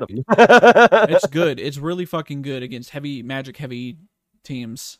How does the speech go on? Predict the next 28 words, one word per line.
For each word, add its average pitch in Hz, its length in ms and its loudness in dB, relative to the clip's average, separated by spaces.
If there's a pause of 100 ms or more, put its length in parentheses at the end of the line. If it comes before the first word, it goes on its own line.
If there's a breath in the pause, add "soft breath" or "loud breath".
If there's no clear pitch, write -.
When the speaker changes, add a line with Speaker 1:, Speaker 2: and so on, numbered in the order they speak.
(100)
Speaker 2:
So, 127 400 -14
Speaker 1:
Yes. - 380 -20 (720)
Speaker 2:
I 175 40 -12
mean, 135 240 -10 (120)
spirit, - 360 -6 (480 loud breath)
unless 196 320 -6
you're 254 100 -8
a 185 40 -12
champion 165 340 -6
that's, 147 160 -12
like, 135 140 -10
set - 400 -8
on 135 400 -12
healing. 170 600 -12 (1400)
Speaker 1:
Like, 139 200 -8
I 156 120 -6
mean, 135 160 -6
obviously 123 320 -6
Maokai 113 640 -6
and 80 100 -20
Spirit 98 240 -12
Visage, 110 580 -14
they're, 85 100 -16
like, 80 180 -10
hand 87 200 -12
in 80 60 -18
hand, 90 200 -10
right? 92 220 -10